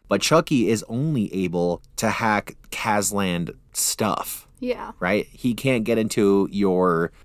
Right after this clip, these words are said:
Speaker 1: your Google smart home thing or your Alexis, whatever it's called, Alexa.
Speaker 2: Alexa. <laughs>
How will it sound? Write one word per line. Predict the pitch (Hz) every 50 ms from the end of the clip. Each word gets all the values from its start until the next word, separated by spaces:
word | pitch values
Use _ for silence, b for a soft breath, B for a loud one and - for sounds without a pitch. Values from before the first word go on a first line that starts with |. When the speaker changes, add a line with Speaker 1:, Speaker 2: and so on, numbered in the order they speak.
| b -
Speaker 1:
your | 90 95 92 87
Google | 80 85 104 110 110 101 95 92 90 85 80 78 78 -
smart | - - - - 107 104 76 82
home | 85 90 82 80 78
thing | 76 - 87 80 78 76 78
or | 76 78
your | 78 80 80 82
Alexis, | 78 80 95 98 92 - - - 73 71 - -
whatever | - 107 117 113 90 85
it's | 78 71 -
called, | - - 78 76 76 80 - -
Alexa. | - 87 90 - - 78 - - 82
Speaker 2:
Alexa. | 80 80 - 214 262 269 247 - B B
<laughs> | B